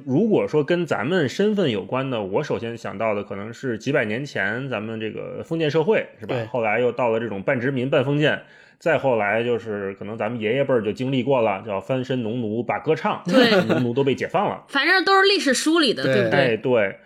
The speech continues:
Speaker 1: 然后我们再后来，其实我们就很少严肃地提这个词儿了，
Speaker 3: 嗯。
Speaker 1: 尤其是在咱们接受的这种正统教育里面，可能我们被告知的就是十九世纪奴隶制基本就结束了。
Speaker 3: 没错。
Speaker 1: 那我们现在是到二十一世纪了，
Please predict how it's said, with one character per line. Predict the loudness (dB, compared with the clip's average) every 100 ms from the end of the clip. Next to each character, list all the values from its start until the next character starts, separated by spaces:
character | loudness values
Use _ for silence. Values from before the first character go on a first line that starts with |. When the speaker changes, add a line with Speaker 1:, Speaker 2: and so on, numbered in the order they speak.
| -20 _
Speaker 1:
然 | -2 2
后 | 4
我 | 4
们 | 0 -4
再 | -2 -2
后 | 2 2
来， | 2 0
其 | -2
实 | -2 -2
我 | -2
们 | -2
就 | -2
很 | -2 -8 -6
少 | -2 0
严 | 0 -4 -4
肃 | -2 0
地 | 0
提 | -2 -12 -6
这 | 0 0
个 |
词 | 0 -8
儿 | -12
了， | -4
Speaker 3:
嗯。 | 0 2
Speaker 1:
尤 | 0
其 | 0 -2 -2
是 | -2 -4 -2
在 | 0 2 2 -2 -8 _ _ _
咱 | _ -4
们 | -2 -2
接 | -2 -2
受 | 0
的 | 0
这 | 0
种 | -4 -2
正 | -2
统 | -2 -8 -2
教 | 0 0
育 | -2
里 | -8
面， | -12 -12
可 | -10
能 | -8 -8
我 |
们 | -8 -4
被 | -4
告 | 0 0 0
知 | 2 2
的 | 2
就 | 0
是 | -2
十 | -6 -2
九 | 0 0
世 | -2
纪 | -2 0
奴 | 0 -2
隶 | -4
制 | -4
基 | -6
本 | -2 -2
就 | -2
结 | -6
束 | 0 0
了。 | 0
Speaker 3:
没 | -2
错。 | -4 -6 -6 -4
Speaker 1:
那 | -4
我 | -4
们 | -4
现 | -4 0
在 | 2 0
是 | -4 -6
到 | -2 0
二 | 0 -2
十 | -4
一 | -6
世 | -8 -10
纪 | -10
了， | -14